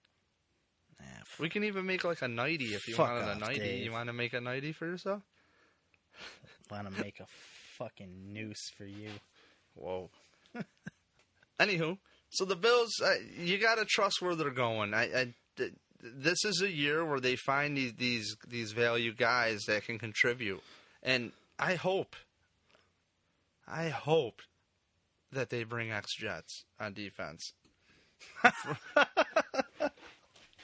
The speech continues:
Speaker 2: I hope they do. Why not? Why not? You gonna rip Jim Schwartz for bringing his guys?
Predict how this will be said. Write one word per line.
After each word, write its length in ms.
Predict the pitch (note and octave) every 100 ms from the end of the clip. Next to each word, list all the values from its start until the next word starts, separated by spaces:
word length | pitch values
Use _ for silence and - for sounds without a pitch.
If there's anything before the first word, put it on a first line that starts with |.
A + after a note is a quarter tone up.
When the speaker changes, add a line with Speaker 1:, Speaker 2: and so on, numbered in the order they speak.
| - A2+
Speaker 2:
I 100 | C#3+
hope 220 | D3+ E3
they 120 | F3+
do. 200 | F#3 G#3
Why 260 | B2+ C#3 F3+
not? 300 | A3 B2+ - - - - _ _ _
Why 220 | C#3 F#3
not? 280 | A3 D#3 - _ _ _ _ _ _ -
You 120 | D3
gonna 180 | E3 E3
rip 200 | F3+ D3+
Jim 200 | D#3 F3+
Schwartz 340 | E3+ E3+ F#3+ F#3+
for 60 | C#3
bringing 260 | D#3+ D#3
his 200 | D#3 E3+
guys? 280 | G3+ B3